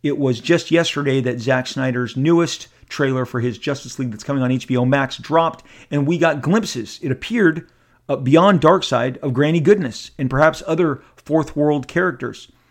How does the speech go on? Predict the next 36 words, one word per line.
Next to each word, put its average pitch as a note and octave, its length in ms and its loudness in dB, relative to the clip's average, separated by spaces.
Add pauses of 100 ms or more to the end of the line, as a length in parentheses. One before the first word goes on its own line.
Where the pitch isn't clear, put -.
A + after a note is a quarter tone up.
(140)
So C3 200 -4
here D3+ 200 6
we G3 160 4
are C#3+ 400 4
in A#2+ 100 -4
twenty D3 280 -2
twenty-one B2+ 680 -4 (220)
jamming B2+ 600 0
on B2+ 200 -4
the A#2+ 80 -2
stuff C#3 260 -4
that C#3+ 80 -8
Jack C3 360 0
did A#2 300 -4 (440)
in B2+ 120 0
nineteen B2 560 -2
seventy, B2 540 -4 (100)
okay? C3+ 400 -2 (280)
That's D#3+ 480 -2 (180)
when C#3 220 2
New C3+ 160 4
Gods B2 320 -2
exploded. A#2+ 500 -4
It, - 80 -8
was B2 160 -4
it C#3+ 60 0
ahead C#3 180 2
of D#3+ 80 -2
its - 140 -10
time? E3 260 -4
Absolutely. B2 640 -2
Read C3 240 2
any D#3 200 0
of D3 100 0
those C#3 180 4
books B2+ 400 -2